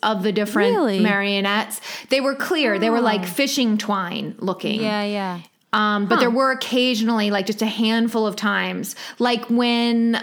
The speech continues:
Speaker 1: um, God, who is it? I guess it's Alan does the spacewalk to rescue people. Like,
Speaker 2: Oh, when he go-, when he
Speaker 1: as
Speaker 2: flies out,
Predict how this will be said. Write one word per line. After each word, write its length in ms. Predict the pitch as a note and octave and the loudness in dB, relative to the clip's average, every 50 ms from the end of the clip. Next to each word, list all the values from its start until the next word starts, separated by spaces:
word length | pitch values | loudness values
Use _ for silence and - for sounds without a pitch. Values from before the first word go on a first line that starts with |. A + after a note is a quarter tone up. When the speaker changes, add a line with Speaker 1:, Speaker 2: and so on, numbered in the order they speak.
| - G#3 | -2 0
Speaker 1:
um, 680 | G#3 G#3 G#3 G#3 G3+ G#3 G#3 G#3 G3+ G3+ G3+ G#3 - _ _ _ _ _ _ _ _ - - _ - | 0 2 2 2 0 0 0 0 0 0 -2 -4 -6 _ _ _ _ _ _ _ _ -20 -20 _ -8
God, 260 | A#3 G#3+ G3+ G3 F#3+ | -4 -4 -2 -2 -2
who 140 | G#3+ A3+ A#3 | -2 -2 0
is 160 | A3+ A3 A3 | 0 0 -2
it? 100 | G#3+ F#3 - - | -4 -6 -4 -2
I 40 | |
guess 200 | G#3 A#3+ C4 B3+ | -2 -2 -2 -2
it's 140 | C4 A3 - - - | -4 -6 -6 -4 -2
Alan 640 | G#3 G#3+ G#3+ A3 A3+ A#3 A#3+ A#3+ B3 B3 B3+ A#3+ B3 | 0 2 2 2 2 2 2 2 2 2 0 0 -2
does 220 | G#3+ A3+ A3 G#3 F#3 | 0 0 0 0 0
the 80 | G3+ | -2
spacewalk 880 | G#3+ G#3 - - - G#3+ G3+ G#3+ G#3+ G#3+ - A3+ G#3+ G#3+ A3+ A#3 A3+ - - | -2 -2 -4 -4 -2 0 0 0 -2 -2 -2 0 0 2 0 0 -4 -6 -4
to 100 | A3+ G#3 | -4 -2
rescue 540 | F#3+ F#3 G3 G3 F#3+ F#3+ - - A3+ A#3 A#3+ | 0 0 -2 -2 -2 -4 -6 -6 -4 -4 -4
people. 600 | A#3 C#4 B3+ B3+ B3+ C4+ C4 C4+ C4+ D4 C#4 - - - - - - - - - - _ | -2 -4 -4 -4 -2 -2 -2 -2 -2 -4 -6 -10 -16 -20 -20 -18 -18 -18 -20 -20 -16 _
Like, 400 | - A3 A#3 G#3+ G#3+ G#3+ G3+ G#3 - | -2 0 2 2 2 0 -2 -4 -2
Speaker 2:
Oh, 140 | - A3 G#3 | 0 0 2
when 160 | G3+ G#3+ A3 | 2 2 2
he 100 | A#3+ A#3+ | 2 2
go-, 240 | A3 G#3 A3 A3 A3+ | 4 4 4 4 4
when 80 | G#3+ G#3+ | 4 4
he 80 | G#3+ G#3 | 2 2
Speaker 1:
as 60 | F#3+ | 0
Speaker 2:
flies 380 | - - G3+ F3+ F3+ F#3+ F#3+ F3 | -2 0 0 2 2 2 0 0
out, 280 | C#3+ F3 F#3 - - | 0 -2 -2 -4 -6